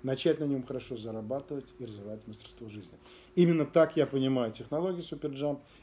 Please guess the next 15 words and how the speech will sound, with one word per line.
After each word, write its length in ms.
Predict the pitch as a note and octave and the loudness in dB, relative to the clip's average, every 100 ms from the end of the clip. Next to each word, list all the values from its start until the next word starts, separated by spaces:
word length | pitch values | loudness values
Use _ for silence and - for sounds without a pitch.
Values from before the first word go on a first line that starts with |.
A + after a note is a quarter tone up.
| - | -4
Эти 220 | C#3+ D3+ | -2 -2
восемь 440 | C3 D#3+ D#3+ B2+ | 0 2 2 -2
упражнений 680 | A2+ A#2 B2+ C#3 E3 D#3 C#3 - - _ | -4 -2 -4 -2 -2 -4 -6 -12 -20 _
очень 340 | G3+ G3+ D#3+ C3+ | 8 8 6 -2
подробно 640 | C3 B2+ C3+ B2+ A2 A2 | 0 2 4 2 0 -6
описаны 460 | A2 B2+ - G#2+ | -6 -8 -8 -10
в 80 | G#2 | -12
книге 440 | - C3 A#2+ G2+ E2+ - - - - | -6 -6 -4 -8 -16 -20 -20 -18 -2
Владимира 680 | A2 D3 C3 C#3 B2 A2 G2+ - - - A#2 | 4 4 4 2 2 0 -4 -12 -20 -16 -4
Довганя, 540 | G#2+ C#3+ C#3+ D#3 D3+ | 0 2 2 -2 -4
которая 320 | - A#2 A#2+ | -6 -4 -2
так 200 | B2+ B2+ | -2 -2
и 20 | |
называется 500 | C3+ C3 E3 F3+ F3 | -2 2 2 2 -2
«Суперджамп». 680 | D3+ D3 D#3+ C3+ C3+ C#3 C3+ | -8 -6 -4 -4 -2 -2 -2